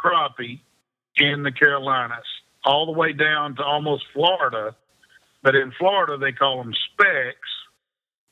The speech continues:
In Louisiana, below I ten, they call 'em sockeye. In North Louisiana, they, in East Texas, they call 'em white perch.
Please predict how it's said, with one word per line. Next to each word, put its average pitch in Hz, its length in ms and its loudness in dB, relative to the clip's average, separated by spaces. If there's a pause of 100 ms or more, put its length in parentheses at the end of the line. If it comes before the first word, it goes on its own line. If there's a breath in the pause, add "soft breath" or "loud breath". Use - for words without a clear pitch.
(360)
In 131 100 0
Louisiana, 156 840 0 (340)
below 151 320 0
I 147 300 0
ten, 185 340 0
they 135 120 -4
call 139 220 2
'em 123 140 -8
sockeye. 131 840 0 (880)
In 131 560 0
North 202 340 2
Louisiana, 135 640 0
they, 131 220 -4 (200)
in 135 160 2
East 139 240 -2
Texas, 151 460 2
they 131 140 0
call 131 260 0
'em 120 140 -6
white 151 280 2
perch. - 400 -4